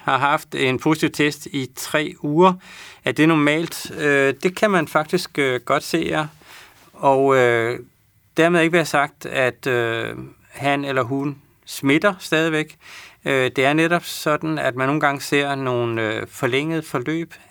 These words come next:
af, at man er positiv i de her test. Øh, og det kan også være på, øh, på P C R-testen, som jo altså måler arvematerialet fra de her virus. Og, øh, øh, det, den måde, man kan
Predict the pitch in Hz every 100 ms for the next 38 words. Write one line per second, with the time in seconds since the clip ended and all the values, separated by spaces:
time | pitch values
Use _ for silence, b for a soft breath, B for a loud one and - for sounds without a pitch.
0 | - 139 135 139 127 120 - 127 120 -
1 | 151 151 165 143 135 135 139 131 - 135
2 | 131 - - B B B B B _ 143
3 | 127 123 117 120 120 - 135 135 123 151
4 | 175 147 - 165 151 131 123 - - 123
5 | 113 110 107 107 110 123 - - - 120
6 | 123 139 - 160 147 147 135 131 117 117
7 | 123 123 135 139 127 - b b b b
8 | 131 131 160 143 - 127 123 127 123 -
9 | 117 123 - 135 139 120 127 147 147 -
10 | - b b b b b b _ 170 135
11 | 123 127 123 117 113 110 117 - _ _
12 | - - 131 123 123 123 - - - 160
13 | 170 160 160 160 170 160 135 - - 131